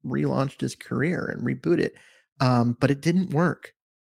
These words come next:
And it didn't work not because of Frank Reich and that system. It didn't work because of Carson Wentz. So,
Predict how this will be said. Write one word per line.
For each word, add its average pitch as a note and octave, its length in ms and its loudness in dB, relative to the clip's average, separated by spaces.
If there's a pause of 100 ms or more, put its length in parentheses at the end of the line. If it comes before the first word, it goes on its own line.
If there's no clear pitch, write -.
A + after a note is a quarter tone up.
(160)
And B2+ 100 4
it C3 60 4
didn't D3+ 240 -2
work C#3+ 220 -2
not C#3 220 0
because D#3 200 -2
of C#3 80 -4
Frank D3 280 -2
Reich B2+ 340 -2
and A#2 140 -2
that - 160 -4
system. A2+ 560 -2
It B2 240 -4
didn't C3 320 0
work B2 340 -2 (100)
because - 600 -6
of - 100 -16
Carson - 400 -10
Wentz. - 400 -12
So, - 280 0